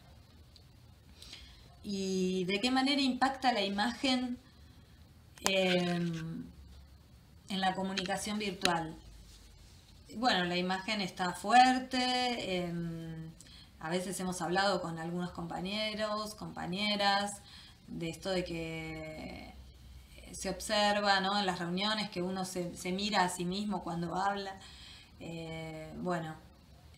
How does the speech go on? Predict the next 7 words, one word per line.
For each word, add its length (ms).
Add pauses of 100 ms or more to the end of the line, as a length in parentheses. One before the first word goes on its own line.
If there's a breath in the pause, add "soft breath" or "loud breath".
em, 600 (280)
eso 180
es 60
para 220
pensarlo, 640
no 120
sé, 260